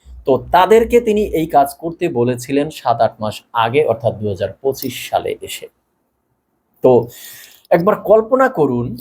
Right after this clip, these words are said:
যে দুই হাজার পঁচিশ সালে এসে একটি দলের, এত বড় জনপ্রিয় একটি দল, সেই দলের তরুণ প্রজন্মকে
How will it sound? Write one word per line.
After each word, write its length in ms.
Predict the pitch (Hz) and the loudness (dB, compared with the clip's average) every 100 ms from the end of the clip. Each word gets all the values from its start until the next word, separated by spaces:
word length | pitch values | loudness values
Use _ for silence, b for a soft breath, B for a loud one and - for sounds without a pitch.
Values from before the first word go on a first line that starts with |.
| - | -18
যে 140 | 113 117 | -12 -10
দুই 200 | 117 139 | -6 -4
হাজার 260 | 196 214 233 - | 2 2 2 0
পঁচিশ 480 | 160 165 220 - - | -4 -2 -4 -4 0
সালে 180 | 220 240 - | 4 4 4
এসে 580 | 147 147 - 175 104 87 - _ _ _ _ _ - | -2 -4 0 0 0 -4 -16 _ _ _ _ _ -6
একটি 320 | 147 - 190 | -6 -4 -6
দলের, 760 | 110 135 139 156 143 95 - _ | 2 6 6 6 4 2 -6 _
এত 200 | 131 127 | -6 -2
বড় 520 | 156 117 127 151 170 | -2 0 2 4 4
জনপ্রিয় 580 | 131 127 135 135 170 170 | 2 2 0 -2 -4 -4
একটি 180 | 165 143 | -4 -6
দল, 460 | 120 113 101 90 - | -2 0 0 -4 -12
সেই 360 | - - 135 131 | -18 -4 -2 0
দলের 600 | 120 120 139 151 117 151 - | 4 4 6 4 2 0 -4
তরুণ 400 | 151 160 190 208 | -2 2 2 2
প্রজন্মকে 920 | 175 165 151 151 156 151 147 110 - | 0 0 4 4 2 -2 0 -2 -4